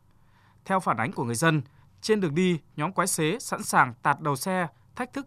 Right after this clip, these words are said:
hoặc đe dọa người tham gia giao thông. Để tránh bị lực lượng công an xử lý, phương tiện của nhóm thanh niên này đều được tháo gỡ hoặc che kín biển kiểm soát. Qua theo dõi ban đầu, nhóm quái xế tụ tập tại khu vực quảng trường Võ Nguyên Giáp, sau đó chia thành hai tốp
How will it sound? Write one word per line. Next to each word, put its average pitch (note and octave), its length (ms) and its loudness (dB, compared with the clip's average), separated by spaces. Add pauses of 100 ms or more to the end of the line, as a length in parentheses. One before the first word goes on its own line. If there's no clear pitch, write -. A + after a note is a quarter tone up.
hoặc - 260 -4
đe F#3+ 160 -2
dọa E3+ 180 0
người C3+ 200 -4
tham E3+ 180 -4
gia E3+ 100 -2
giao D#3+ 120 -2
thông. D#3 280 2 (600)
Để F3+ 120 2
tránh F3+ 280 -2
bị A#3 120 0
lực D#3 140 -2
lượng E3 220 0
công G#3+ 140 -2
an G3 140 6
xử D#3 180 -4
lý, B2+ 320 0 (260)
phương A3 200 -2
tiện G3 220 -2
của C#3+ 120 -6
nhóm B2 220 -2
thanh G#3 160 -4
niên F#3+ 160 0
này B2+ 260 2 (120)
đều D#3 180 0
được D3 200 -4
tháo C#3+ 180 2
gỡ G#3 280 -2 (140)
hoặc D#3+ 220 0
che G3+ 160 -6
kín F3+ 300 -6
biển F3+ 160 -4
kiểm G2 140 -8
soát. A#3 240 0 (760)
Qua F3 140 2
theo F3 140 -2
dõi D#3 200 2
ban G3 140 2
đầu, C#3 280 4 (260)
nhóm E3 140 -2
quái G#3+ 160 -4
xế G3 280 0
tụ F#3 160 -6
tập - 300 -2
tại D#3 160 0
khu G#3 180 -6
vực E3 180 -4
quảng A#2+ 160 -2
trường C3 240 -4
Võ C3+ 100 -2
Nguyên F3+ 140 -2
Giáp, A3+ 260 -2 (340)
sau A3+ 220 0
đó F3+ 220 4
chia A3 200 -4
thành D#3 180 -4
hai E3 180 -2
tốp C4 260 0